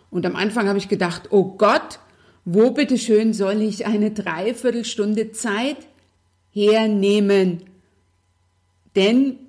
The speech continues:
das Universum hat mir für die Dauer des Achtsamkeitskurses nicht eine Dreiviertelstunde mehr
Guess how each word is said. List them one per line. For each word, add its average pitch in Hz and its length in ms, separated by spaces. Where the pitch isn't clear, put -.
das 214 280
Universum 214 600
hat 196 200
mir 220 320
für 233 120
die 190 120
Dauer 202 280
des 196 220
Achtsamkeitskurses 190 880
nicht 196 320
eine 180 220
Dreiviertelstunde 185 720
mehr 190 420